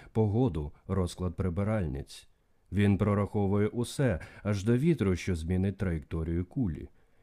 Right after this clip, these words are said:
І якщо він знає все, він може створити випадковий нещасний випадок, який насправді був ретельно спланованою пасткою.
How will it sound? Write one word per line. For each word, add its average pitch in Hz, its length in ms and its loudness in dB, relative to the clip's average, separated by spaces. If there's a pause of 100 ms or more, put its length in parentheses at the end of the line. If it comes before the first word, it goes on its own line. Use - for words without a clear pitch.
І 95 120 2
якщо 107 360 2
він 127 160 6
знає 123 300 4
все, 123 380 0 (240)
він 135 180 6
може 135 280 6
створити 127 460 2
випадковий 110 760 0
нещасний 104 600 -2
випадок, 85 520 -4 (200)
який 107 420 2
насправді 104 580 0
був 82 240 -2
ретельно 85 500 -2
спланованою 80 760 -2
пасткою. - 680 -8